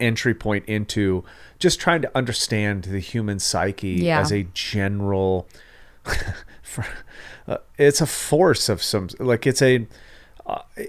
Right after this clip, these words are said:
Speaker 1: I, I would call it, like, the human psyche is kind of an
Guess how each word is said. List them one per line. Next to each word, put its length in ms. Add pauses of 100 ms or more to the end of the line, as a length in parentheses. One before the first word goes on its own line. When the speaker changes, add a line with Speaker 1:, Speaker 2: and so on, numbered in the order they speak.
Speaker 1:
I, 240
I 80
would 260
call 300
it, 200
like, 180
the 120
human 340
psyche 680
is 180
kind 160
of 60
an 140